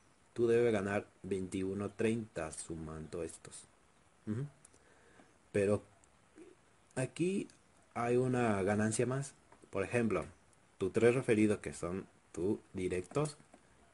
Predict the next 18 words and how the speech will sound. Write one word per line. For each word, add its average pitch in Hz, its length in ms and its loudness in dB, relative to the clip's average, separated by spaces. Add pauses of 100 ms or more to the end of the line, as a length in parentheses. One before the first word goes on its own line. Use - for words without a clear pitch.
(760)
ganas 98 360 0
uno 104 180 2
cincuenta, 110 600 0 (200)
pero 95 220 2
a 95 80 2
este 135 220 0
uno 131 220 0
cincuenta 113 460 0
vamos 107 340 2
a 104 40 -6
sumarle, 95 640 -4 (1400)
ah, 104 180 -6 (200)
aquí 90 280 -10
como 87 260 -8
vemos, 101 360 -4 (420)
como 90 120 -8
dice, 95 220 -2
bonus 95 520 0